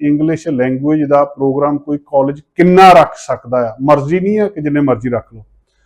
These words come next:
ਵੀਹ ਸੌ ਤੇਈ ਤੇ ਵੀਹ ਸੌ ਚੌਵੀ ਦੇ ਵਿੱਚ ਦਾ ਕਾ-, ਜਿਹੜੇ ਕਾਲਜ ਸੀਗੇ, ਉਹਨਾਂ ਨੇ ਸੱਤ ਸੌ ਸੋਲਾਂ ਇੰਗਲਿਸ਼ ਸਪੀਕਿੰਗ ਸਟੂਡੈਂਟ ਅਲਾਉਡ ਕੀਤੇ ਸੀ, ਪਰ, ਅ, ਇਹ ਲਿਮਿਟ ਤੋਂ ਉੱਤੇ ਚਲੇ ਗਿਆ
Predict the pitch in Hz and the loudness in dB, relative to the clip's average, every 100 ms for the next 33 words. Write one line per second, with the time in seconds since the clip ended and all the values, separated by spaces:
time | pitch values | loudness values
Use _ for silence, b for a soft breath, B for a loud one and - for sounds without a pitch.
0 | _ _ 131 208 202 226 220 170 196 185 | _ _ 2 2 4 2 4 2 4 2
1 | 190 185 180 165 - 135 135 135 123 123 | 0 0 -2 0 4 4 4 0 0 -2
2 | - 180 185 185 - 139 139 139 170 - | -2 0 0 -2 -4 -6 -4 -2 -2 2
3 | 135 139 156 - 123 120 147 165 - 151 | 4 4 2 -2 -10 -4 -2 -2 -4 0
4 | 180 180 135 127 151 165 _ _ _ _ | 4 4 2 0 -2 -4 _ _ _ _
5 | - - 165 - 185 - 190 190 - 147 | -4 2 2 2 -4 0 0 0 2 4
6 | 156 170 175 151 151 170 160 - 147 151 | 6 6 4 0 2 0 -2 -4 -4 -2
7 | 156 - 143 147 143 139 127 120 117 120 | -4 -4 -6 -4 -2 0 2 0 -6 -10
8 | - 165 165 202 - _ _ _ _ - | -4 -4 -4 -10 -16 _ _ _ _ 4
9 | 180 185 147 165 175 b b _ 151 143 | 6 8 6 2 -2 b b _ 0 0
10 | 147 - 185 175 147 175 190 185 190 180 | 0 2 4 4 4 4 0 -2 -2 -2
11 | 180 156 - 175 170 165 170 180 190 | -2 -8 -2 -2 0 0 0 2 0